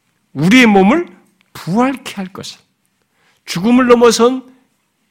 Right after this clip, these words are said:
생명, 그러니까 우리의 몸을 부활케 할 것을 지금 말을 하고 있는 것입니다. 성령을 말-, 바로 그 사실을 연결해서 강조하기 위해서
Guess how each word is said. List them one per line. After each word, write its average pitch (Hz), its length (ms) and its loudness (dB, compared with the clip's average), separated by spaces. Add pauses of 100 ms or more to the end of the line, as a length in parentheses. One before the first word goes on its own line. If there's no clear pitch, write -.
(220)
생명, - 680 -14 (1040)
그러니까 - 260 -16 (500)
우리의 180 240 -2
몸을 156 360 -8
부활케 247 520 -2
할 175 160 -8
것을 196 360 -10 (280)
지금 - 340 -20
말을 - 220 -20
하고 143 200 -18
있는 - 100 -16
것입니다. - 520 -20 (180)
성령을 117 640 -12
말-, - 100 -20 (300)
바로 175 240 -4
그 277 460 2
사실을 254 680 -4 (140)
연결해서 247 560 2
강조하기 117 720 -8
위해서 82 560 -8